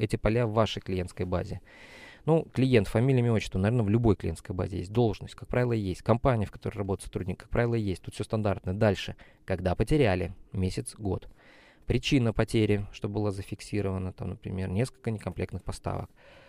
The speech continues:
Упущенная выгода, то есть, чтоб сразу оценить, сколько мы потеряли в связи с уходом этого клиента. Ну, наверное, как-то можно это, чтобы заполнялось автоматически, исходя из истории покупок предыдущих. Шкала отторжения, вот три. Проблема. Помните, там было пять, э,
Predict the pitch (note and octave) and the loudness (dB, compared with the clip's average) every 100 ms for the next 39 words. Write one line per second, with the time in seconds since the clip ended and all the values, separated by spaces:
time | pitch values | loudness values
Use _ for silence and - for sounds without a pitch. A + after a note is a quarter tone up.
0 | - - - G#2 - A#2 D3 C#3+ A#2 A2 | -12 -10 0 0 2 2 4 6 6 4
1 | G#2 - G2 - - G#2+ G#2 G#2 G#2 G2 | 0 0 -6 -4 -4 -2 0 0 0 -2
2 | - A2 A#2 A#2+ A#2 - C#3 A2 F#2+ - | 0 0 2 -2 -2 -2 2 2 2 -4
3 | G2 F#2 - - F#2+ F#2 F#2 F#2+ - F#2+ | -8 -8 -6 -4 -2 -2 -4 -8 -6 -4
4 | F#2 F2+ A2 C3 G2+ G2+ G2 - G2 G2 | -4 -4 -6 -2 -2 -4 -6 -4 -2 0
5 | G#2 F#2+ - - - - F#2 G2+ G2 - | -2 -4 -8 -20 -20 -10 -6 -2 -2 -2
6 | G2+ - G#2 G#2 G2 - G2 G2 A#2+ B2+ | -6 -2 0 0 -4 -6 -2 -2 -2 -6
7 | - F#2+ - F#2+ A#2 A2+ G2 - G#2 G#2 | -6 -6 -4 -2 -2 -2 -6 -4 -2 -2
8 | F#2+ - - G2+ - G#2+ G#2+ F#2+ - F2+ | -4 -6 -4 -2 -2 -4 -4 -4 -4 -10
9 | - - - - - - C#3+ B2 G2 G2+ | -12 -20 -20 -14 -4 4 4 6 4 0
10 | F#2+ G2 F#2 F2 F#2 - A2 F2+ - - | 0 2 2 0 -4 0 0 0 -2 -2
11 | A#2+ A2+ F2 E2+ C3 C3+ - G#2 G#2 G2+ | 2 2 2 0 -2 -2 -4 -2 0 0
12 | F#2+ A2 G#2+ - G#2 G2 F#2+ F#2+ | 2 0 0 -6 -6 -4 -4 -4